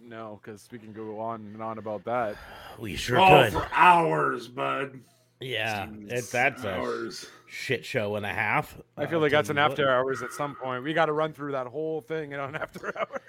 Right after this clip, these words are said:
Speaker 2: Yeah.
Speaker 3: Uh,
Speaker 2: But
Speaker 3: yes.
Speaker 2: but we are here to talk professional wrestling. Uh,
Speaker 3: Yes, we are.
Speaker 2: Much to Ambrosia's dismay, 'cause she's still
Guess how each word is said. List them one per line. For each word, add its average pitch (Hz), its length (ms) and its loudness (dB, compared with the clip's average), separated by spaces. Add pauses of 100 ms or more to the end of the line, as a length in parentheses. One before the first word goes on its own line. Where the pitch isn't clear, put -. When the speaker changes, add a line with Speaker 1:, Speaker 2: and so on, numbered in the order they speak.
(600)
Speaker 2:
Yeah. - 200 -18 (760)
Speaker 3:
Uh, 175 220 8
Speaker 2:
But 151 100 -6
Speaker 3:
yes. - 640 0 (880)
Speaker 2:
but 175 260 8
we 233 140 4
are 226 120 8
here 170 180 6
to 147 100 0
talk 143 280 2
professional 127 500 0
wrestling. 107 640 -2
Uh, 95 460 -6
Speaker 3:
Yes, 170 320 6
we 180 200 10
are. 143 240 4
Speaker 2:
Much 123 300 4
to 135 160 2
Ambrosia's 113 600 0
dismay, 104 540 -6
'cause 107 200 -12
she's 95 280 -14
still 95 360 -8